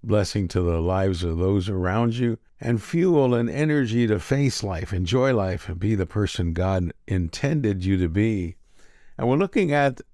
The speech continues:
the Old Testament station, which again is the book of Acts,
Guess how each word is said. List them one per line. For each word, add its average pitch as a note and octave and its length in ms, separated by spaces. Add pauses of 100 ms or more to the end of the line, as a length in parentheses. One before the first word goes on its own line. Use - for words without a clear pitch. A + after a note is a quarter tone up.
the B2 300
Old C#3+ 320
Testament C3 600
station, C3+ 640
which A#2+ 240
again B2+ 360
is B2 260
the B2 80
book A#2+ 240
of A#2 100
Acts, - 840